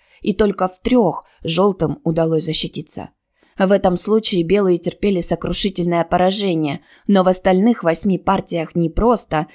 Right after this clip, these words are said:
не без потерь, но белым удавалось довести до победного конца авантюрную атаку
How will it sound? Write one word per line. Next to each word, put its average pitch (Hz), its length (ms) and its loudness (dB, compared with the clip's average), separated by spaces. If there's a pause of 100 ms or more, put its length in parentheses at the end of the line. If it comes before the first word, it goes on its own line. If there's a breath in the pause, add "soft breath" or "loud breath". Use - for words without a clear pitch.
(200 loud breath)
не 254 180 6
без 220 200 0
потерь, 190 560 0 (320 soft breath)
но 180 180 2
белым 175 480 0
удавалось 165 600 -2
довести 160 440 -4
до 156 120 0
победного 156 520 -2
конца 151 560 -6
авантюрную 151 800 -4
атаку 160 600 -4